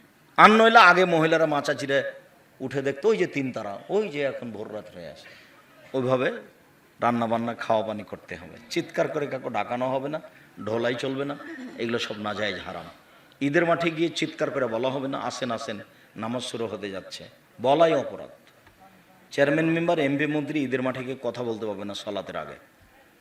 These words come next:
সালাত শেষ হয়ে যাবে, ইমাম সাহেব কথা বলবেন।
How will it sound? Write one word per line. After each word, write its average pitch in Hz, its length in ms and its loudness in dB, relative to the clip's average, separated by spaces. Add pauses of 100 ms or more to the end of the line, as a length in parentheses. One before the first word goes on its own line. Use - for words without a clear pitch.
(120)
সালাত 123 380 -4
শেষ 147 300 -4
হয়ে 160 180 2
যাবে, 156 340 -4
ইমাম 123 260 -2
সাহেব 98 340 -8
কথা 98 120 -12
বলবেন। 82 340 -12